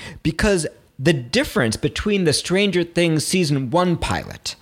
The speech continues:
and the first episode of season two is the same difference between the original pilot script that's likely to sell your series and the one that's certain to get lost in the shuffle.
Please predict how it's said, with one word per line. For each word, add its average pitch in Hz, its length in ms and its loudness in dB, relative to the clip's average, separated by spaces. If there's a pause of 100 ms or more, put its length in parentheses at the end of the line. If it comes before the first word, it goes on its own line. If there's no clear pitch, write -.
(260)
and 160 160 2
the 147 60 4
first 214 360 -2
episode 160 460 0
of 127 80 -4
season 131 340 2
two 127 280 0
is 139 220 0
the 160 120 2
same 269 640 0
difference 143 500 0
between 147 300 -2
the 151 100 2
original 202 480 0
pilot 147 380 0
script - 380 0 (180)
that's 139 220 -2
likely 202 280 2
to 160 100 0
sell 160 300 2
your 170 380 0
series - 600 -8 (800)
and 156 160 0
the 165 60 4
one 190 280 0
that's 170 380 0
certain 95 640 0 (140)
to 139 80 -4
get 147 220 0
lost 98 480 2 (160)
in 101 100 2
the 101 60 4
shuffle. - 520 -2